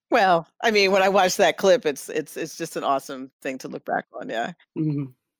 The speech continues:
Speaker 1: 'Cause he was introducing something that was so weird to most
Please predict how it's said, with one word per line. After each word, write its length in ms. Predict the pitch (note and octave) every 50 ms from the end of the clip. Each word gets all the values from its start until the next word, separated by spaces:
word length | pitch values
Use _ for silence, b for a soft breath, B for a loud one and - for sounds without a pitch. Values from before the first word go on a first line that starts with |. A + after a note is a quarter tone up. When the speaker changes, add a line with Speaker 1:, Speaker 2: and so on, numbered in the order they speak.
| _ -
Speaker 1:
'Cause 120 | F#3+ E3+
he 100 | F#3+ F#3
was 100 | F3+ E3+
introducing 580 | F3 F3+ - - _ _ _ E4+ - _ E3 D#3
something 360 | - F3 D3+ C#3+ D3 D3 D3
that 100 | C#3 -
was 160 | D#3+ D#3+ D3
so 500 | - - F#3 E3+ D#3+ D3+ D#3 D3+ D3+ D3 - _ _ _ _ _ _ _ _ -
weird 680 | D#3+ D3 E3 E3+ E3 E3 D#3+ D3 C#3+ C3+ C3+ C#3 -
to 140 | - - D#3+
most 360 | D3+ C#3+ C#3 D3 D3 - -